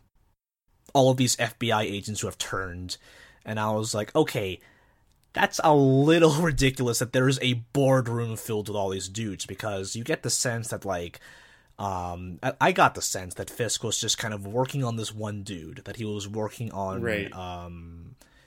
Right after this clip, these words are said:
Speaker 1: he was working on, what's just, on, on Dex, excuse me, and,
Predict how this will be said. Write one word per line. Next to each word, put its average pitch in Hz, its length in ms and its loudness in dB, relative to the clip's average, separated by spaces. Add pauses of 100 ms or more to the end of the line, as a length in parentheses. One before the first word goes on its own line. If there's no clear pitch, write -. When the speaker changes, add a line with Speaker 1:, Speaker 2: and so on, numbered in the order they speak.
(240)
Speaker 1:
he 107 140 -8
was 98 160 -4
working 101 480 -4
on, 90 880 -8 (460)
what's - 180 -10
just, - 160 -8
on, 107 180 -6
on 107 260 -4
Dex, - 480 -4 (120)
excuse - 340 -12
me, - 220 -20 (580)
and, 90 1040 -6